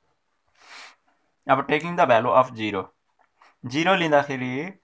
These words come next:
वाईको भ्यालु आउँदो रहेछ फाइभ, अनि माइनस टू लिँदाखेरि, माइनस टू लिँदा, लिँदाखेरि वाईको भ्यालु आउँदो रहेछ सिक्स पोइन्ट फाइभ। यस्तो प्रकारले हामीले सल्भ गर्नेछौँ। र यो सल्भ गर्न तपाईँलाई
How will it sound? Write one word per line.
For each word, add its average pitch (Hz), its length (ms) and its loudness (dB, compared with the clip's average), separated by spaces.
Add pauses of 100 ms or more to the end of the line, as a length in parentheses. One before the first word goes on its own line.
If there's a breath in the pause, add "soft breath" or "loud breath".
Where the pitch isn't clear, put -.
(380)
वाईको 139 320 2
भ्यालु 123 240 0
आउँदो 120 200 -4
रहेछ 117 200 -6
फाइभ, 120 420 -2
अनि 131 380 -4 (640 soft breath)
माइनस 156 400 4
टू 170 120 -6
लिँदाखेरि, 117 480 -2
माइनस 135 320 -4
टू 139 60 -8
लिँदा, 127 380 -6 (300)
लिँदाखेरि 123 560 -6 (340 soft breath)
वाईको 139 260 0
भ्यालु 110 240 -4
आउँदो 110 260 -4
रहेछ 113 420 -8 (300)
सिक्स - 260 -8
पोइन्ट 113 460 -8
फाइभ। 107 260 4 (720 loud breath)
यस्तो 147 180 -6
प्रकारले 113 340 -2
हामीले 107 640 -8 (480)
सल्भ 113 260 0
गर्नेछौँ। 101 400 -6 (460 soft breath)
र 131 60 -2
यो 143 180 0
सल्भ 143 280 2
गर्न 131 480 -4 (720)
तपाईँलाई 123 500 2